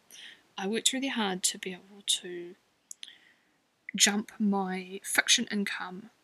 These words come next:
up a little bit now that I had more time to kind of focus on it. And I was able to do that,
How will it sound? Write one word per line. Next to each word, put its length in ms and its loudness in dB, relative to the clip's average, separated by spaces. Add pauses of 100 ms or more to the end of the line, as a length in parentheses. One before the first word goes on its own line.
(160)
up 160 -4
a 40 -6
little 300 -10
bit 260 -14
now 280 -2
that 160 -4
I 80 -2
had 240 -4
more 220 -2
time 340 -2
to 80 -4
kind 240 -8
of 80 -16
focus 520 -4
on 220 -20
it. 60 -14 (460)
And 140 -4
I 60 -2
was 240 -2
able 240 -4
to 160 -4
do 360 -2
that, 540 -8